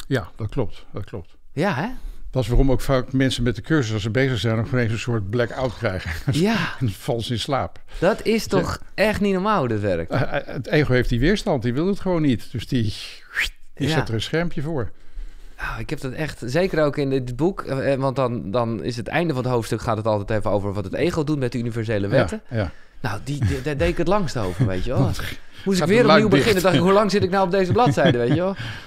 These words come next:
Speaker 2: Maar, eh, eventjes toch over de situatie waarin we zitten. Lees ik iets en ik moest er toch aan denken.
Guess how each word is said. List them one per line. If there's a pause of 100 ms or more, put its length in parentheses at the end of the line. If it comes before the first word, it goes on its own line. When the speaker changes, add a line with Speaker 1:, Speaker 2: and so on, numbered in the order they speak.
(340)
Speaker 2:
Maar,
eh,
eventjes
toch
over
de
situatie
waarin
we
zitten. (600)
Lees
ik
iets
en
ik
moest
er
toch
aan
denken.